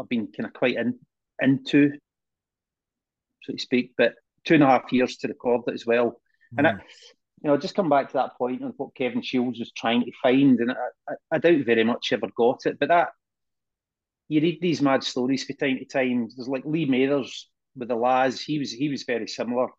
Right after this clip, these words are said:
Speaker 1: you know, their album and, and just try to find a sound, and he still moans about that record today, and, you know, I think Kevin Shields probably the same.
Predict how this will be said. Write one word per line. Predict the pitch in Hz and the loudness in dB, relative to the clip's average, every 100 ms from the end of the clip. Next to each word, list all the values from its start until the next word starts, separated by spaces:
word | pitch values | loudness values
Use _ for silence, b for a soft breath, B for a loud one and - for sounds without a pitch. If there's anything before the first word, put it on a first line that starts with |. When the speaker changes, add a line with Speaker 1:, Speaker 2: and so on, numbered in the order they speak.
| _ - | _ -12
Speaker 1:
you | |
know, | 117 113 110 _ _ _ _ _ _ _ | -10 -8 -10 _ _ _ _ _ _ _
their | 135 120 113 | -2 2 4
album | 113 120 127 117 110 | 4 2 2 0 -2
and, | 117 110 117 | -4 -6 -8
and | 123 101 | -10 -10
just | 127 - | -8 0
try | 120 98 | 0 0
to | - | -2
find | 120 113 | -2 -2
a | - | -4
sound, | - 113 117 117 | 0 0 0 -2
and | 104 - _ b b _ - | -4 -10 _ b b _ -10
he | 127 | -6
still | - 139 127 110 _ - | 2 4 4 0 _ -6
moans | 117 120 131 131 | -2 2 2 2
about | 131 127 | 2 2
that | 117 120 123 | 2 0 2
record | 117 - - | -2 -4 -8
today, | - 117 117 123 | -6 0 2 2
and, | 120 117 139 | 0 -2 -6
you | |
know, | 117 113 113 _ _ _ _ _ _ _ - | -4 -4 -6 _ _ _ _ _ _ _ -20
I | - - | -12 -6
think | 117 - | -6 -4
Kevin | 113 - | -8 -6
Shields | - 120 107 - | -4 -2 -2 -4
probably | - 113 107 104 | -2 -2 0 -2
the | |
same. | - 113 113 113 | 0 0 0 -2